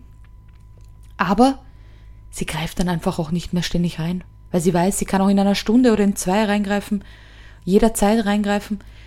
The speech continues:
Und ich versuche, dieses Süßigkeiten-Thema so zu sehen wie Obst, Gemüse.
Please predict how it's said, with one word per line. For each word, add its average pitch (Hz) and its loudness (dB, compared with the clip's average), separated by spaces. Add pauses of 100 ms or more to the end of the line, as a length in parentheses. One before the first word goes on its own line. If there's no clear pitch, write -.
Und 196 -6
ich 175 -10
versuche, 269 -2
dieses 196 -4
Süßigkeiten-Thema 220 -2
so 196 -2
zu 190 -4
sehen 185 0
wie 196 0 (1300)
Obst, - -2 (320)
Gemüse. 202 4